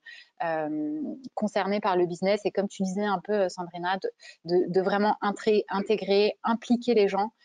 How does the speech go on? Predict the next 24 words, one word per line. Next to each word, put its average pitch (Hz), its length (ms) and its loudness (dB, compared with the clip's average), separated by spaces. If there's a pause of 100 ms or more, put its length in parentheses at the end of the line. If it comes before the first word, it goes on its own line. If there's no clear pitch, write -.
(240)
euh, 170 120 2
dans 180 140 -2
les 185 120 2
décisions 202 460 -2
qui 214 100 -12
sont 190 140 -6
prises, 226 280 -4
je - 80 -12
pense 220 180 -2
que 208 100 -10
c'est 190 120 -8
un 175 120 -2
peu 226 120 0
la 202 120 4
clé 214 280 2
pour 170 220 -8
être 165 120 -2
sûr - 180 -12
que 196 100 -6
derrière, 175 400 2
bah, 170 120 0
ça 180 140 -2
déroule 190 320 2
bien 185 240 -2